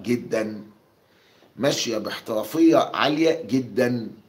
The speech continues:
جدًا، جدًا، جدًا، جدًا، فوق ما أي حد ممكن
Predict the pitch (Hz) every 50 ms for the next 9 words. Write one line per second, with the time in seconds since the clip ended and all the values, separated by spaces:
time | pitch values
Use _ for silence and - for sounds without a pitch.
0 | _ - 107 143 147 143 - 123 107 101 101 - 139 147 139 113 110 117 107 104
1 | 101 131 160 151 139 123 147 139 123 117 139 151 135 101 95 92 90 - - -
2 | - 151 165 175 170 170 - - 110 107 107 104 104 104 104 104 107 107 - -
3 | 151 165 160 147 127 117 - - 156 160 156 127 117 123 120 143 165 165 165 165
4 | 165 170 165 160 165